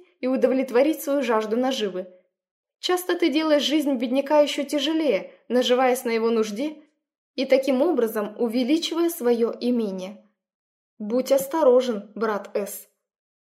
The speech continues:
Ради земной выгоды ты несешь страшные потери.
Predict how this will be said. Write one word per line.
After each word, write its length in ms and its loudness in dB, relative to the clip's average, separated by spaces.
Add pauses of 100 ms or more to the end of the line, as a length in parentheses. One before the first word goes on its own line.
(200)
Ради 320 2
земной 420 4
выгоды 400 4
ты 140 4
несешь 340 2
страшные 640 -2
потери. 640 -4